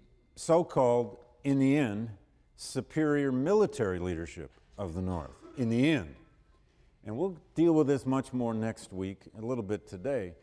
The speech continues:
when Grant and Sherman and Sheridan and, and, and, and General Thomas and a few others actually finally become the principal leaders of this entire ultimately coordinated West and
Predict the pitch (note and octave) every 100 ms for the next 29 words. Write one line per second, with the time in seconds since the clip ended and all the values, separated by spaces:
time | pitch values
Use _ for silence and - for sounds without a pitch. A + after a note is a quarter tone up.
0 | _ _ _ _ G#2+ G2 D#2+ C3+ C#3 B2+
1 | - _ _ _ - G2+ - C#3 C3 B2+
2 | B2+ A#2 _ - G#2 - C#3+ B2 A#2+ A#2
3 | A2+ G#2+ _ _ _ - G#2 G#2 G#2 G#2
4 | G#2+ G2 F2+ G#2+ G#2+ G2 F#2 - _ _
5 | _ _ _ _ _ _ _ _ - F#2+
6 | F2+ G#2+ G#2 F#2 - C3+ C3+ C3 B2+ -
7 | - A2+ A2+ A2+ - D#3+ C#3 B2+ A#2 G2+
8 | - _ _ - A#2+ B2+ - B2+ A2 -
9 | _ - - C3+ D3 C#3 G2+ F2 F2+ F2+
10 | G#2 - A#2+ A#2 A#2 - G2+ - - D#3+
11 | D3+ - B2+ B2 A#2+ G#2+ G#2+ A#2+ C3+ B2+
12 | A#2 G#2 G#2+ G#2+ - G#2+ - B2+ B2+ B2
13 | A#2+ - - _ - A#2 G#2+ A#2 A2+ G#2+
14 | - C3+ A2+ A#2+ D3 D3+ C#3+ C3 C3 A#2
15 | A2 A#2 A2 A2 C3+ D3 C#3+ A2+